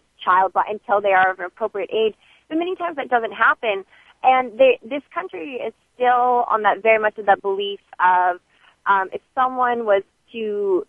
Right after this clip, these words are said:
a, a victim, that if a victim, if a woman was to be raped before she was married, um, that that would be considered, um, shameful to their family. That that woman now, because she was forced into some, into a sexual act,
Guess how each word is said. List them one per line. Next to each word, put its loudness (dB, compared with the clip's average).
a, 2
a 4
victim, -6
that 2
if -4
a 0
victim, -4
if -6
a 2
woman -2
was -4
to -10
be -10
raped 0
before 0
she -14
was -6
married, -12
um, -2
that -12
that 0
would -12
be -16
considered, -12
um, -2
shameful 2
to -8
their 0
family. -4
That 2
that 0
woman -6
now, 0
because -8
she -12
was -2
forced 0
into -8
some, -4
into -4
a -2
sexual 0
act, 2